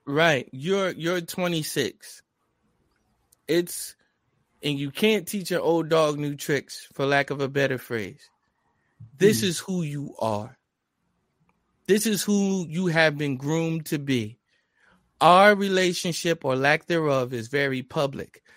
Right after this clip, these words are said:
Speaker 1: So you've said some, like, there is some things that you need to repair with me as a father.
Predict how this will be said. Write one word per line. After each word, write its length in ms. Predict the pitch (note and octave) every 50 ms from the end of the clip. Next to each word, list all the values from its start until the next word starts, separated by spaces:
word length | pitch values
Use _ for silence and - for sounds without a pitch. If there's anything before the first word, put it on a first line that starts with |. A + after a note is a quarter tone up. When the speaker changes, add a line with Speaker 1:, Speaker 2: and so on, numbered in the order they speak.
| - _ _
Speaker 1:
So 440 | - - - B2+ B2 A2+ A2 A#2 - - _ _ _ -
you've 500 | C3+ C3 C3 D#3 A#3 C4 C#4 D4 C#4 -
said 380 | - - - G3+ A3 G#3 E3+
some, 260 | - - F3+ E3+ D#3 - -
like, 240 | D#3 C#3+ C#3+ C#3 C3+
there 260 | F3 G3+ A3+ A3+ G#3+
is 160 | F#3 F3 D#3+
some 280 | - - - F#3 F3 E3+
things 240 | E3+ F3+ E3+ E3 D#3
that 240 | D#3+ D3+ C#3 C#3+ -
you 100 | F#3 F#3+
need 260 | F#3+ F3+ E3+ E3 -
to 80 | - C#3+
repair 540 | D3 C#3+ C#3 C#3 - D#3 D3 C#3+ C#3 C3+ C3
with 280 | B2 B2 B2 A#2+ A2+ - -
me 580 | - B2+ C#3 D3 E3 F3+ F3+ E3+ D#3 C#3+ C3 -
as 240 | - C3 B2+ A#2 A#2
a 100 | A#2 G#2
father. 500 | - - C3+ B2+ A2+ A2 G#2 - - -